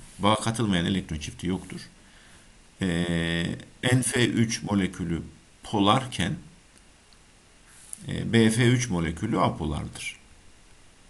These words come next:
Şimdi N F üç polar, B F üç apolardır ifadesi doğrudur. Biz yanlış arıyoruz. Merkez atomun hibritleşme türü N F üçte S P üç,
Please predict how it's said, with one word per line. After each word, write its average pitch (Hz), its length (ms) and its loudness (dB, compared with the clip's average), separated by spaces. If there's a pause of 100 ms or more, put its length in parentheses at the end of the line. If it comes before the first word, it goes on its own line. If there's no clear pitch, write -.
(720)
Şimdi 127 580 -2
N 135 140 2
F 147 140 2
üç 113 280 4
polar, 92 420 0
B 107 160 4
F 107 140 0
üç 95 200 2
apolardır 85 560 -2
ifadesi 82 640 -4 (800)
doğrudur. 110 400 6 (120)
Biz 120 160 2
yanlış 95 360 2
arıyoruz. 78 560 -4 (640)
Merkez 117 380 4
atomun 127 320 2
hibritleşme 113 680 0
türü 110 380 2 (880)
N 127 160 6
F 135 160 4
üçte 104 280 2
S 104 300 2
P 117 140 2
üç, - 300 -2